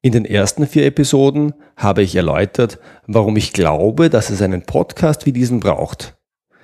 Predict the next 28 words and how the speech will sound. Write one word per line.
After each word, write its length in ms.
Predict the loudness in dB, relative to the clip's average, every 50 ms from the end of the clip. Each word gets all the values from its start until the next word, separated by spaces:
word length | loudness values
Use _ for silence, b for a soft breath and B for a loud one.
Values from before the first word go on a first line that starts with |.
| b b b b b b
Ich 140 | -4 0 0
habe 200 | 0 0 0 0
mich 180 | -2 0 2 2
ein 140 | 2 2
wenig 400 | 2 2 4 4 4 2 2 2
über 160 | 2 2 2 2
das 160 | 0 0 -4
richtige 500 | -6 -6 -6 -10 -6 -2 0 0 0 0
Problemlösungs-Mindset 1600 | -2 -6 -8 -8 -4 -2 0 0 2 2 4 4 4 4 4 2 2 0 -4 -6 -6 -6 -4 -2 0 0 0 0 0 0 0
ausgelassen. 760 | 2 0 0 0 0 0 2 2 2 2 0 -2 -4 -4 -6 b b b b b b b b b b b b b
Da 140 | -2 0 2
wird 160 | 2 2 2
es 80 | 2 2
noch 120 | 2 4
einiges 360 | 4 4 4 4 2 2 0 2
mehr 140 | 2 4
dazu 260 | 2 2 0 -2 -4 -4
geben. 400 | -2 -2 -2 -2 -4 -8 -10 b b b b b b b b b b b b _
Und 220 | 0 0 2 2
ich 120 | 2 2 4
habe 220 | 4 4 4 4
ein 100 | 2 2
sehr 220 | 2 0 0 0 0
konkretes 560 | 0 -2 -4 -2 -2 -4 -4 -4 -6 -8 -8
Problem 580 | -6 -6 -6 -4 -2 -2 0 2 2 2 2
und 140 | 2 2 0
dessen 260 | 0 -2 -2 -4 -2
Lösung 560 | 0 0 2 2 2 2 0 0 0 -2 -4